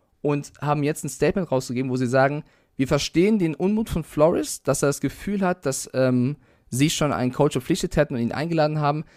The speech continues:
Das sei aber eine Verkettung dummer Ereignisse gewesen, denn,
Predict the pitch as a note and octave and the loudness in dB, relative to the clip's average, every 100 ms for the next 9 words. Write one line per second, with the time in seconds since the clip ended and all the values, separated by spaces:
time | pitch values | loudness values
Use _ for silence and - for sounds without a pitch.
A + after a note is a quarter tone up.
0 | _ - B2 - C#3 D3+ C3+ B2+ C3 B2 | _ -4 -2 2 2 4 4 2 2 -2
1 | B2 - E3 - E3 - B2+ B2 D3+ D3+ | -2 -2 -2 0 -2 -4 -12 0 2 4
2 | D3 - A2 A2+ C#3+ E3+ F#3 - F3 E3 | 2 0 0 2 2 0 -4 -2 -2 0
3 | E3 F#3+ F#3+ - - A2+ C#3 D3 G2+ G#2+ | 2 2 0 -4 -12 0 4 4 2 -4